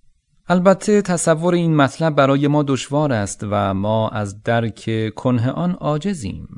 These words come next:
در عین حال از قرآن و معارف اسلامی آموخته ایم که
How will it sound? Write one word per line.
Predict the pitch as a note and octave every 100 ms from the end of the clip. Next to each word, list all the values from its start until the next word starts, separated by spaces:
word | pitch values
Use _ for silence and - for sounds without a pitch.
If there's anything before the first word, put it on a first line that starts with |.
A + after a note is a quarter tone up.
| - - - -
در | G2
عین | G#2 C3
حال | C#3+ C#3 D#3 D#3 D#3+
از | B2 G#2
قرآن | - A2 A2+ B2 A#2+
و | A#2
معارف | A2 G#2 G2 F#2+ A2 G#2+
اسلامی | G2+ - F#2+ F#2 G#2
آموخته | - F#2 F2 F2 - C3
ایم | D3+ B2
که | A#2 - G2 F#2